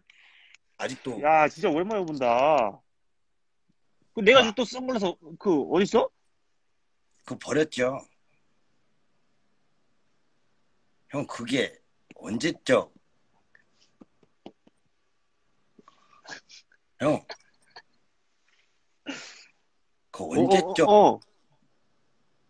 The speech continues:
Speaker 1: 형, 아직도 그거 하세요?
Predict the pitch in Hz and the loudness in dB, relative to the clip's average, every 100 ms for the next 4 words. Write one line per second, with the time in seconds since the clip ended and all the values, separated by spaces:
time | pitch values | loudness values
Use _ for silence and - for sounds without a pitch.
0 | _ _ _ 147 156 160 - 160 127 98 | _ _ _ -6 0 0 0 0 0 -4
1 | _ _ _ _ _ _ _ _ _ _ | _ _ _ _ _ _ _ _ _ _
2 | _ _ _ _ _ _ - 113 135 127 | _ _ _ _ _ _ -4 2 2 2
3 | 147 | -4